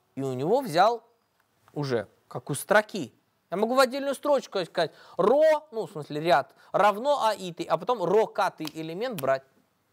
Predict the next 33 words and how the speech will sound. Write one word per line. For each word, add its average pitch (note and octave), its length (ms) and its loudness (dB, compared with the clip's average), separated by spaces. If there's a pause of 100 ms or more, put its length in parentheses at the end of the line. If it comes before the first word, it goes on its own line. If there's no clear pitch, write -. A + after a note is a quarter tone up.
(140)
Понятно? F#3+ 280 -8 (160)
Но G#3 80 2
я E4 60 2
сейчас C4+ 260 -2
оста-, A3 240 -6
я A#3 140 2
просто A3 240 -4
скобочки - 400 -8
поставлю, G#3+ 480 -2
хотя E3 220 -6
так E3 160 -8
люди D3 180 -8
обычно C#3 300 -10
не D#3+ 160 -6
делают, C4 240 0
я F3+ 60 -2
его F3+ 120 -2
принтану D#3+ 520 -6
сейчас, - 340 -8 (920)
да, A3 220 2 (320)
и G#3 80 -8
я D4 100 2
увижу, A#3+ 460 0 (300)
ну, A3 80 -4
я G#3+ 200 2
сейчас G#3 240 -6
их - 80 -16
подряд A#3 500 2
вижу, D3 300 -8
потому G3 300 -4
что - 140 -10
я, F3+ 300 2 (320)
ам, D#3+ 640 0